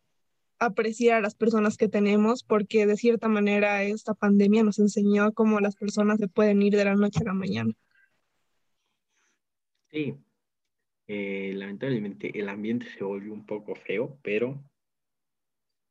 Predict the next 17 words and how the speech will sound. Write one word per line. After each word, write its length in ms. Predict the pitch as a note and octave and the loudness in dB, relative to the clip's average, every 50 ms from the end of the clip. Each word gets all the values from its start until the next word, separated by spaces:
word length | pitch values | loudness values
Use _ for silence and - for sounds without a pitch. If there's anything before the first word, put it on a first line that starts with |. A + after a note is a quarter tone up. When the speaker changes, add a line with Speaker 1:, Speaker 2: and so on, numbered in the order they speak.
| _ _ _ _ | _ _ _ _
Speaker 2:
para 580 | _ G2+ G2+ G2 F#2+ F#2+ F#2+ F#2+ F#2+ F#2 F#2 F#2 | _ -12 -10 -10 -10 -10 -10 -10 -12 -12 -12 -14
despedir 920 | F#2 F#2+ - _ - G2 F#2+ F#2 F#2+ G2 G2 G2+ G2 G2 G2 G2 F#2+ F2+ F#2 | -16 -16 -18 _ -12 -10 -10 -8 -8 -10 -8 -8 -8 -10 -10 -10 -12 -12 -12
el 360 | F2+ F2+ F2+ F2+ F2+ F2+ _ _ _ | -12 -14 -14 -16 -18 -20 _ _ _
podcast, 680 | - G2 F#2+ - _ - F#2+ F#2+ F#2+ F#2+ - _ _ - _ _ _ _ _ _ _ _ _ _ _ _ _ _ _ _ _ _ _ _ _ _ _ _ _ | -12 -12 -12 -12 _ -14 -12 -12 -12 -12 -14 _ _ -20 _ _ _ _ _ _ _ _ _ _ _ _ _ _ _ _ _ _ _ _ _ _ _ _ _
sí, 440 | - - - C#3+ D#3+ E3+ F3+ F3 - | -12 -6 -4 -4 -2 -2 -4 -6 -6
tomen 300 | - C#3+ C#3 C3 B2 B2 | -4 -2 0 0 0 0
toda, 320 | - A#2 A2+ A#2 A2+ A2 A2 - _ _ _ _ | -2 -4 -4 -4 -4 -6 -8 -12 _ _ _ _
gracias 720 | - A2 A2 A#2+ A2 B2 - - B2 A2 G2+ - - - _ _ _ | -20 -16 -10 -10 -10 -10 -8 -10 -10 -10 -10 -12 -16 -20 _ _ _
por 180 | - G2 F#2 | -14 -14 -12
estar 680 | F#2 - - _ _ F#2+ F#2+ F#2+ F#2+ F#2+ F#2 F2+ - _ _ _ _ _ _ _ _ _ _ _ _ _ _ _ | -12 -16 -18 _ _ -12 -12 -10 -10 -10 -12 -12 -16 _ _ _ _ _ _ _ _ _ _ _ _ _ _ _
escuchando 760 | - G2+ - - - G2 - - G#2+ G#2+ A2+ B2 B2 B2 A2 | -14 -14 -14 -14 -16 -16 -12 -10 -6 -4 -2 0 0 0 -2
y 260 | F2 F#2+ F#2+ F#2+ G2 | -4 -6 -8 -10 -10
esperamos 800 | F#2 - F#2+ G2 - - - G#2 G2+ G#2 G#2 G#2 G#2 G#2 - - _ _ | -10 -10 -10 -12 -12 -14 -14 -14 -12 -12 -14 -16 -18 -18 -20 -20 _ _
que 100 | - G#2 | -12 -10
hayan 280 | G2+ G#2 G2+ G2+ - _ _ _ _ _ | -10 -10 -10 -12 -16 _ _ _ _ _
tenido 200 | - G2+ G#2 G#2+ | -14 -12 -10 -10
una, 280 | G#2 G2+ G2 F#2 - | -10 -10 -10 -12 -14